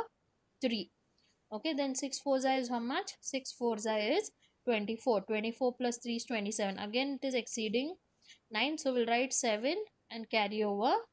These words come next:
two here. Then six threes are eighteen, and eighteen plus two is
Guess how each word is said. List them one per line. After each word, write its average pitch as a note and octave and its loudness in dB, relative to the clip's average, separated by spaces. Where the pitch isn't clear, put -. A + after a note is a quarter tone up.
two A3 2
here. G3+ -2
Then G3 -2
six - -2
threes C4+ 0
are C4 4
eighteen, B3+ 0
and A#3+ -4
eighteen A#3+ -4
plus A3+ -2
two G#3 -2
is F4 2